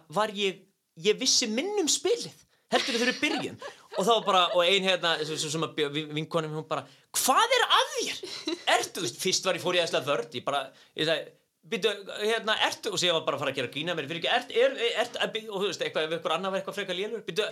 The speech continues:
ertu lélegri en frændi þinn, skilurðu mig? Ertu lélegri en Björg?" Þú veist,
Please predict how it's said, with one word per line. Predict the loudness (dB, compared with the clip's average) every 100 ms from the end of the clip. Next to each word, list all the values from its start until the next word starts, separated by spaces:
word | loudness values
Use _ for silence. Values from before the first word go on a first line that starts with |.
| -6 -20 _ _
ertu | 0 2 0
lélegri | 2 4 6 8 6 6
en | 4
frændi | 4 4 4 2
þinn, | 4 4
skilurðu | 4 6 4
mig? | 4 2 0 -2 0
Ertu | 0 2 4
lélegri | 6 6 6 6 6
en |
Björg?" | 6 4 4
Þú | 0
veist, | -2